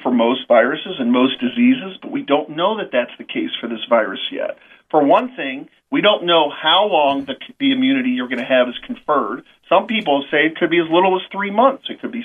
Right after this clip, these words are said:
six months. And then we don't know how strong that level of immunity is gonna be to this virus. The problem is these are coronaviruses.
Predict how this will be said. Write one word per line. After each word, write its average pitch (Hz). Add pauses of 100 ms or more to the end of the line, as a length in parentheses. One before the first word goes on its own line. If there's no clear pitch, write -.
(100)
six 143
months. 196 (320)
And 175
then 240
we 254
don't 240
know 220
how 226 (120)
strong 262
that 185
level 123
of 123
immunity 123
is 117
gonna 117
be 117
to 117
this 139 (100)
virus. 120 (480)
The 185
problem 254
is 185
these -
are 170
coronaviruses. 160